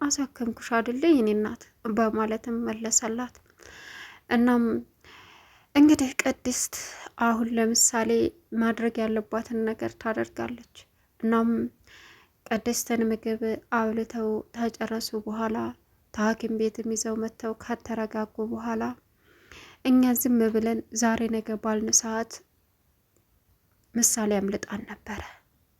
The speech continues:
የምነግርህ ነገር አለ ጋሼ» አለችው። «ምንድን ነው ንገሪኛ?» አላት። «ይኸውልህ ጋሼ፣ እዚህ አይደለም እኔ እናንተ የምናወራው ብዙ ነገር አለ» አለችው። ከዛም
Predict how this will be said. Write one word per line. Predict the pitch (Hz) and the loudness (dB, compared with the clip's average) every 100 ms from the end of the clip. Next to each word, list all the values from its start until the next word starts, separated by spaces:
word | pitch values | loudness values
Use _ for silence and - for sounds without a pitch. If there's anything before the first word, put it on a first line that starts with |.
| _ _ _ 226 | _ _ _ 2
የምነግርህ | 226 233 233 196 - 196 | 4 6 6 4 0 -6
ነገር | - - 165 | -6 -8 -10
አለ | - - - - | -10 -14 -18 -2
ጋሼ» | 208 - - 214 _ _ _ - | -2 0 -6 -12 _ _ _ -10
አለችው። | - 233 220 - - 254 | -2 0 0 -6 -12 2
«ምንድን | 294 320 285 202 | 6 6 6 -2
ነው | 220 - _ _ _ - | -4 -10 _ _ _ -4
ንገሪኛ?» | 254 240 240 262 294 214 _ _ _ - | 0 4 2 4 4 2 _ _ _ -8
አላት። | - 233 220 220 - _ _ - - - - - - | 2 4 4 -4 -10 _ _ -20 -20 -20 -20 -14 4
«ይኸውልህ | 247 214 185 | 4 6 2
ጋሼ፣ | - 202 - - _ - | -2 -6 -8 -12 _ -6
እዚህ | 233 226 214 | 4 6 6
አይደለም | 180 - - - - _ - | 2 -6 -12 -16 -20 _ -2
እኔ | 233 233 | 0 2
እናንተ | 233 233 233 | 4 2 0
የምናወራው | 220 208 202 208 214 226 226 _ | 0 2 2 2 2 0 -2 _
ብዙ | 254 269 277 | -4 2 4
ነገር | 185 - 175 | 2 0 -8
አለ» | 190 190 196 _ _ _ _ _ | -6 -10 -14 _ _ _ _ _
አለችው። | - 240 214 220 - - 247 _ _ - _ - | -2 2 2 0 -6 -12 -12 _ _ -20 _ -4
ከዛም | 233 - 226 226 | -2 0 0 -2